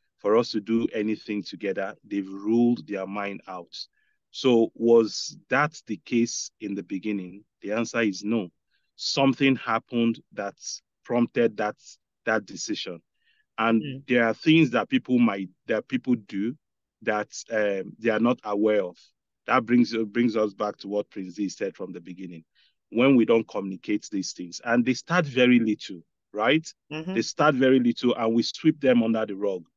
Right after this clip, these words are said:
Speaker 1: We don't talk about them. They keep growing until they become the elephant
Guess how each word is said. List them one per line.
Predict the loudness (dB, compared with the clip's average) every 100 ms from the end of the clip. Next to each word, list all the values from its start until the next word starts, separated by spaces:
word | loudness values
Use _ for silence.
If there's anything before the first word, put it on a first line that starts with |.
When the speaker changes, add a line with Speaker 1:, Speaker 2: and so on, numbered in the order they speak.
| _ _ -4
Speaker 1:
We |
don't | 0 2
talk | 0 -4
about | -4 -4 -4 -4
them. | -8 -14 _ _ _ _
They | -2 -2
keep | 0 -2 -2
growing | 0 4 6 4 2
until | -4 -8 -6
they | -6
become | -4 -4 0 4 2
the | 0 -4
elephant | 0 0 0 0 -2 -4